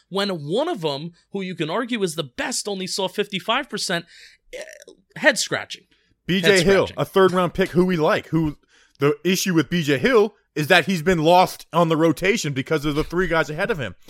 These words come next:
Speaker 1: And he's number four.
Speaker 2: And I believe in keeping five. I liked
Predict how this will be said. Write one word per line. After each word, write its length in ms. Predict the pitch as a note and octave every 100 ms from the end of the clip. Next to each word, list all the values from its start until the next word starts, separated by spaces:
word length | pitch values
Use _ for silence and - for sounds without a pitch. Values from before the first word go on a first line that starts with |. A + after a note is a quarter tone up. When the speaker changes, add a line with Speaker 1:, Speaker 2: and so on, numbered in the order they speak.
| - - -
Speaker 1:
And 100 | F3
he's 180 | E3 G3+
number 180 | E3+ D#3+
four. 340 | - D3 A#2+ -
Speaker 2:
And 120 | F3+
I 100 | G3
believe 360 | F#3 G3+ C4+ A3
in 80 |
keeping 300 | - G#3+ E3+
five. 360 | D3 G#3 F#3 G#2+ _
I 140 | D3+
liked 240 | F#3 F#3